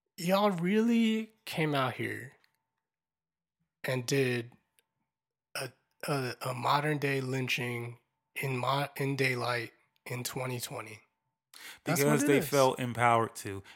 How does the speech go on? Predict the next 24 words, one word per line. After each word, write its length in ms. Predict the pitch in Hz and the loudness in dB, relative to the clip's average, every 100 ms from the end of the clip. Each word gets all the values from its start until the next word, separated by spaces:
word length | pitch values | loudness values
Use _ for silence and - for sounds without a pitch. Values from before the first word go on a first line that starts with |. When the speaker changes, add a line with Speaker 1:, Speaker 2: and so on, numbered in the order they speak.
| - | -6
Speaker 2:
and 200 | 147 139 | -2 6
no 140 | 151 | 8
one 280 | 156 139 131 | 8 6 2
seems 340 | 123 - 120 - | -2 -2 -4 -4
to 80 | |
give 180 | 117 139 | -2 0
a 40 | 127 | 0
fuck 340 | - 110 - | -2 -4 -4
because 340 | 120 123 123 107 | -4 0 0 2
that 200 | 131 151 | 2 4
happened 380 | 131 123 120 117 | 4 2 0 -2
on 120 | 113 | -2
February 540 | - 117 117 117 113 | -2 -2 0 0 0
twenty-third, 720 | - 127 113 - 147 143 127 | -2 -6 -6 0 4 4 4
and 140 | 120 120 | 0 -4
these 160 | 139 123 | -4 -2
weirdos 520 | 123 156 127 120 113 | 2 4 4 2 2
didn't 260 | 123 117 | 0 0
get 120 | 113 117 | -2 -2
arrested 500 | 107 135 139 - 113 | 2 2 2 -2 -8
until 240 | 101 123 | -4 -4
sometime 480 | - 123 117 117 110 | -4 -4 -2 -4 -4
in 160 | 107 | -4
May. 260 | 117 120 | -2 -2